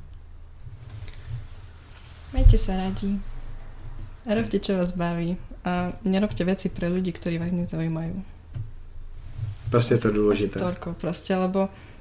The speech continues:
Speaker 1: väčšina hlúpostí, čo robíme, tak robíme len pre ľudí, ktorí nás nemajú radi, a len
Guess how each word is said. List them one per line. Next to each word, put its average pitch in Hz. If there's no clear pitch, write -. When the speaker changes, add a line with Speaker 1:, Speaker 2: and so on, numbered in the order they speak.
Speaker 1:
väčšina 220
hlúpostí, 220
čo 208
robíme, 180
tak 190
robíme 190
len 170
pre 170
ľudí, 185
ktorí 175
nás 175
nemajú 190
radi, 175
a 156
len 156